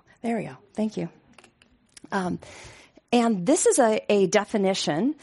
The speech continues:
that was created by Aldo Leopold in the nineteen forties. He was an ecologist. And when I think about right relationship, what is my relationship with my own body,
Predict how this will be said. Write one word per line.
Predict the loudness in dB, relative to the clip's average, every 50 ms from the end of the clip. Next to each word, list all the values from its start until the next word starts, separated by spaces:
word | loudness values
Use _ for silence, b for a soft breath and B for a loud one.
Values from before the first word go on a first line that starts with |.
| B B B B
that | 0 2 2 4 2
was | 0 -4 -4
created | -2 0 0 2 2
by | 2 0 0
Aldo | 2 0 0 0 -2 -4
Leopold | -4 -2 -2 0 0 0 0 0 0 0 2 0
in | 0
the | 0
nineteen | -2 -2 -2 -2 -2 -2 0
forties. | 0 0 2 2 0 0
He | -2 -2
was | -2 -2
an | -2 -4
ecologist. | -6 -8 -8 -10 -8 -4 -2 0 0 0 0 -2 -4 -8 -10 -10 -10 -10 -10 -10 -12 -14 _ _ _ _ B B B B B B B B B B -4
And | -2 0 0
when | 0 2
I | 2 0 0
think | 0 0 -2 0
about | 0 0 0 0 -2
right | -2 -4 -2 -2
relationship, | -2 -2 -2 -2 -2 -2 -4 -6 -4 -4 -4 -4 -4 B B B B B B B B B _
what | -12 -10 -8 -6 -4 -2 0 0 2
is | 0 0 0 0
my | 0 0
relationship | 0 -2 -2 -2 -2 -2 -2 -4 -4 -6 -4 -4 -4 -4 -4
with | -4 -4 -2
my | -2 -2 -2 -2
own | -2 -2 0 0 0 0
body, | 0 0 -2 -2 -4 -4 -4 -4 -6 -6 -8